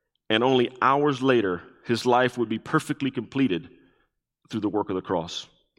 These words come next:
Church, this is the reason why Christ came. This is the reason why Christ came. I'm reminded of Mark ten forty-five. It says, "For even the Son of Man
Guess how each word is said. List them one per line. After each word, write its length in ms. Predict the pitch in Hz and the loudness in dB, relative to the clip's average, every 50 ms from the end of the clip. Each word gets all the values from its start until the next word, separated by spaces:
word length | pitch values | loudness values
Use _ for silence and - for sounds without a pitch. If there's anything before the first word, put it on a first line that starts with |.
| _ _ _ _ _ _ _ _ - | _ _ _ _ _ _ _ _ 0
Church, 260 | - 180 180 143 113 | 2 2 2 2 2
this 240 | 127 151 151 - 185 | 0 0 0 2 2
is 140 | 175 156 | 0 2
the 100 | 139 151 | 2 -2
reason 500 | 131 123 127 135 147 151 131 135 139 135 | -2 0 0 2 2 2 2 2 0 0
why 320 | 120 123 123 120 120 117 113 | 2 2 4 4 4 2 0
Christ 720 | - - - 113 107 101 101 104 - - - - - - _ _ _ | -2 -2 0 0 0 0 0 -4 -8 -10 -10 -12 -12 -16 _ _ _
came. 360 | - - 90 85 80 80 80 - _ _ _ _ _ _ _ _ _ _ _ _ _ _ _ _ _ _ - _ _ _ _ _ - | -8 -6 -4 -4 -4 -8 -12 -18 _ _ _ _ _ _ _ _ _ _ _ _ _ _ _ _ _ _ -20 _ _ _ _ _ 0
This 200 | 113 131 127 143 | 2 2 2 2
is 80 | 147 | 0
the 100 | 135 151 | 2 2
reason 360 | 147 135 139 139 117 123 120 117 | 4 4 4 4 4 2 2 4
why 200 | 110 107 107 104 | 4 4 2 2
Christ 400 | - - 110 104 98 95 - - | 0 0 0 0 0 0 -4 0
came. 340 | 139 135 131 113 101 90 - - - - _ _ _ _ _ _ _ _ - | 2 2 2 2 -2 -4 -10 -14 -20 -20 _ _ _ _ _ _ _ _ 0
I'm 100 | 123 139 | 2 4
reminded 440 | 143 139 143 147 156 160 151 143 135 | 4 6 6 4 4 2 2 0 0
of 100 | 120 120 | 0 2
Mark 380 | 135 143 139 135 - - - | 2 4 4 2 0 -2 -4
ten 180 | - 156 147 143 | 0 2 2 2
forty-five. 680 | - - 139 135 127 117 - 143 135 135 131 127 117 120 | 4 2 2 2 2 2 2 2 2 4 4 2 0 -2
It 40 | 117 | -2
says, 160 | - 143 135 | -2 -2 0
"For 140 | - 151 156 | 2 2 2
even 280 | 165 175 180 165 165 | 4 4 4 4 4
the 100 | 156 143 | 2 2
Son 220 | 135 - 160 160 160 | 2 2 2 2 2
of 100 | 147 147 | 4 4
Man 440 | 147 156 165 160 143 131 123 113 | 2 4 4 4 2 0 -2 -4